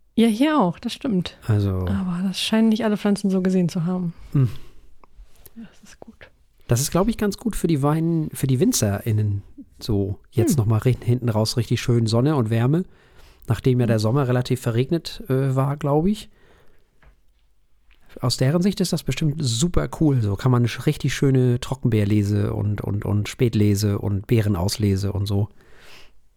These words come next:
Speaker 1: Mhm.
Speaker 2: Mhm. Also wenn man, kann man die bestimmt noch ein paar Tage länger hängen lassen, die Trauben, so einige, und da einen richtig schönen, ähm, wie heißt es, Trockenbeerenauslese draus machen und so. Oder Eiswein,
Speaker 1: Mhm.
Speaker 2: wenn, wenn man noch ein bisschen länger wartet, ne, bis zum ersten Frost oder irgendwie so.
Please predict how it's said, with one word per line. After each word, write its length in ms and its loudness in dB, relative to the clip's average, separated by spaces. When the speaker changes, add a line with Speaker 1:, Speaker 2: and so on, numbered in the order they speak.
Speaker 1:
Mhm. 200 -8
Speaker 2:
Mhm. 360 0
Also 180 -2
wenn 80 0
man, 100 -2
kann 140 2
man 100 4
die 100 2
bestimmt 260 -2
noch 80 -4
ein 60 0
paar 140 2
Tage 200 2
länger 220 2
hängen 200 2
lassen, 240 0
die 80 -4
Trauben, 380 -2
so 120 0
einige, 440 0
und 180 -6
da 140 0
einen 100 0
richtig 520 0
schönen, 400 2
ähm, 500 2
wie 140 2
heißt 120 2
es, 80 -6
Trockenbeerenauslese 960 0
draus 280 -2
machen 220 -2
und 100 -2
so. 220 -2
Oder 160 -2
Eiswein, 500 2
Speaker 1:
Mhm. 80 -4
Speaker 2:
wenn, 260 -2
wenn 100 2
man 100 4
noch 140 4
ein 60 4
bisschen 220 2
länger 220 2
wartet, 280 0
ne, 100 -2
bis 220 -2
zum 100 0
ersten 280 -2
Frost 360 -4
oder 120 -4
irgendwie 280 -10
so. 160 -2